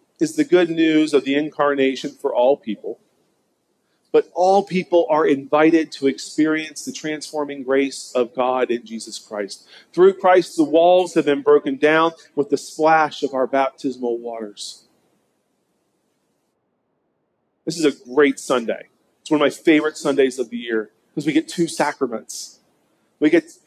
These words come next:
to gather around Christ's table of grace and remember that all are invited to come and taste and see through bread and wine.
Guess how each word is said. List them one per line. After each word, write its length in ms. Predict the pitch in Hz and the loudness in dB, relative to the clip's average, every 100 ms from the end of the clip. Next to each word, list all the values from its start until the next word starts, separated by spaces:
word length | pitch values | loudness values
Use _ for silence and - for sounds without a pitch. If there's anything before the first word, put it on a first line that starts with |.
| _ _ _ | _ _ _
to 80 | 156 | -4
gather 440 | - 165 170 175 | 2 4 4 4
around 580 | 175 160 151 156 165 165 | 2 2 4 4 2 0
Christ's 360 | - 139 - - | 0 0 0 0
table 280 | 165 165 160 | 2 4 2
of 140 | - | 2
grace 340 | 156 160 165 | 4 4 2
and 140 | - 147 | -2 -4
remember 380 | 143 151 160 156 | -4 -2 -2 0
that 160 | 147 - - | 0 0 -8
all 500 | 160 170 175 170 160 | -6 -4 -4 -8 -8
are 180 | 139 143 | -6 -4
invited 800 | 143 131 - 156 160 147 135 - _ _ _ | -4 -6 -6 0 2 4 2 0 _ _ _
to 100 | - | -14
come 440 | 131 - 151 147 143 | -10 -2 -2 -2 -6
and 160 | 131 131 | -10 -8
taste 640 | - 160 135 - - - - | 0 0 0 -6 -18 -18 -10
and 180 | 127 117 | -10 -10
see 360 | - 160 139 | -4 -2 -2
through 200 | 117 127 | -4 -8
bread 240 | 113 139 131 | 0 0 0
and 140 | 123 | -2
wine. 440 | 135 143 127 117 | -2 0 0 -4